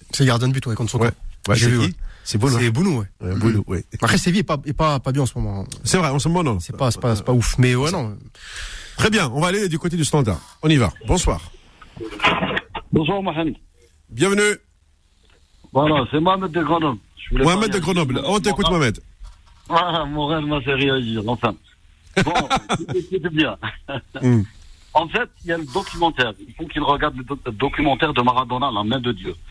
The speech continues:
Speaker 2: Hmm.
Speaker 3: Moi, j'ai
Speaker 2: Ouais.
Speaker 3: pas dit que, voilà, euh, ils ont fait pisser quelqu'un d'autre à sa place. Non.
Speaker 2: Hmm.
Speaker 3: Maradona avait le problème quand il était au Barça. Il le disait sur, sur, sur ce do-, documentaire. Quand il est venu, il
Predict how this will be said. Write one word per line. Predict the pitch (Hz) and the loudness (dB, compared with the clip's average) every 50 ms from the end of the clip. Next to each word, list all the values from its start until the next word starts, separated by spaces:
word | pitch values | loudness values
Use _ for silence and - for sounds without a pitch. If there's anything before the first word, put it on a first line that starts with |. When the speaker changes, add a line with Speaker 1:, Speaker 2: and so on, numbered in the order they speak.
| - - - - | -20 -12 -2 2
Speaker 2:
Hmm. | - | 4
Speaker 3:
Moi, | 143 170 170 | 4 4 4
j'ai | 113 120 | 2 0
Speaker 2:
Ouais. | 104 | 0
Speaker 3:
pas | 85 165 170 160 | 0 -2 -6 -6
dit | 123 127 147 151 - - | -8 -10 -10 -10 -8 -2
que, | 143 143 139 131 127 110 | 0 2 2 2 0 2
voilà, | 123 135 139 131 117 104 - - - - _ - - - - 127 | 2 2 4 4 2 0 -2 -6 -18 -20 _ -20 -20 -16 -8 -2
euh, | 127 123 131 131 127 123 120 120 120 117 117 117 113 113 113 113 113 113 110 107 113 117 117 | 0 2 4 4 2 2 2 2 2 2 2 0 0 0 0 2 2 2 2 2 0 0 0
ils | 117 113 113 113 110 | 0 0 0 0 0
ont | 143 143 - | 0 0 2
fait | - 151 147 | 0 -2 -2
pisser | - - 143 - - 147 131 | -2 -8 -10 -6 -6 -4 -2
quelqu'un | 143 139 127 - 135 135 127 | -4 -4 -2 -2 -2 -2 -2
d'autre | 110 - - - - | -2 -4 -4 -4 -6
à | 123 - | -6 -4
sa | 123 117 | -4 -6
place. | 110 - 104 98 - - | -6 -4 -8 -8 -4 0
Non. | 131 160 165 - - - - - - - - - - - - - - | 0 2 2 0 -6 -10 -16 -18 -18 -18 -18 -18 -20 -20 -18 -8 -2
Speaker 2:
Hmm. | 101 92 90 - - - | -2 -2 -2 -4 -2 -2
Speaker 3:
Maradona | 139 143 160 160 156 151 160 190 190 | 0 0 0 -2 -2 -2 0 0 0
avait | 170 165 151 160 160 | 0 -2 -4 -4 -6
le | |
problème | - 131 131 156 147 156 175 185 170 - - | -6 -4 -6 -4 -4 -2 -4 -4 -6 -8 -4
quand | - 160 156 - | -4 -4 -2 0
il | 160 151 151 | 0 -2 0
était | - 160 160 | 0 -2 -2
au | 143 | -2
Barça. | 107 127 135 - - - 101 - - - - - - - | -2 -2 -4 -4 -6 -12 -12 -12 -12 -20 -20 -20 -12 -8
Il | 120 117 | -6 0
le | 127 147 139 | 0 0 0
disait | 127 190 185 151 165 180 175 160 | 0 -4 -6 -2 -2 -2 -2 -2
sur, | - - 135 127 | -4 -4 -6 -4
sur, | - 135 135 123 | -4 -4 -4 -4
sur | - - - - - | -2 -2 -2 0 0
ce | 143 139 | 0 0
do-, | 117 127 131 | 0 0 -2
documentaire. | 120 98 127 131 123 - 127 123 120 107 98 98 - - - - - - - - - | -2 -2 -6 -6 -4 -2 -2 0 0 2 0 -2 -2 -2 -12 -20 -20 -20 -12 -2 0
Quand | 165 185 - 190 | 0 0 2 0
il | 180 165 | 0 0
est | 349 160 | 0 -2
venu, | 131 131 175 226 214 - | -2 -2 -2 -2 -2 -2
il | 160 143 | -6 -8